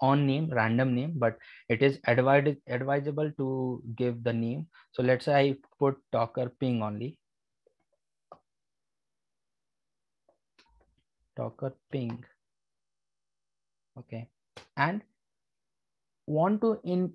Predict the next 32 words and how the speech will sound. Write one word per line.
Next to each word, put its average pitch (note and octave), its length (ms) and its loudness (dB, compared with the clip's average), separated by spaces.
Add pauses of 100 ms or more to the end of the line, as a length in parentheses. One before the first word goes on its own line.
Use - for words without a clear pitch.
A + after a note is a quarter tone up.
include F#3 560 0
everything. F#3 680 -2 (600)
Okay, E3 280 -10 (340)
so D3+ 260 -2 (120)
a C3+ 80 -4
Docker D3+ 340 2
file F#3+ 260 0
resides E3 600 -2
in E3+ 160 -2
the E3 100 0
same F#3 520 -4
current E3 320 0
directory. E3 580 -2 (320)
That's C#3 240 6
why E3 80 6
it's D#3 160 4
dot. A2 300 2 (840)
Okay, - 240 -10 (140)
if G3+ 200 -2
it G3+ 140 0
is G3 160 2
reside F3 540 4
on E3+ 180 0
some F3+ 340 -4
another, D3 680 0
uh, D3 480 6
reference, E3+ 440 -4
let's C#3 240 -2
say D#3 200 -4
it, D3 160 -4 (200)
uh, C3 60 -6
in, C3 300 -2